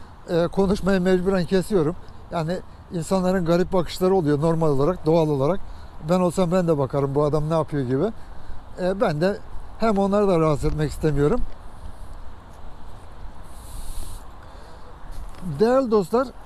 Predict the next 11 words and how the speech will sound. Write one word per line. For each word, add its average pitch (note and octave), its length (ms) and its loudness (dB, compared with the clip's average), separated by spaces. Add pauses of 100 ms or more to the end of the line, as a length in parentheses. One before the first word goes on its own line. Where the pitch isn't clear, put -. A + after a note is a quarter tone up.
(240)
bu G#3+ 400 2
İstanbul G#3+ 640 2
surlarının G3 640 2 (680)
şu A#3 180 2
anda A3 300 4
bu G#3 300 2 (180)
gördüğümüz G#3 600 4
yerleri, G#3+ 520 4 (500)
e, E3+ 260 2
kara A3 320 4
surları E3+ 520 4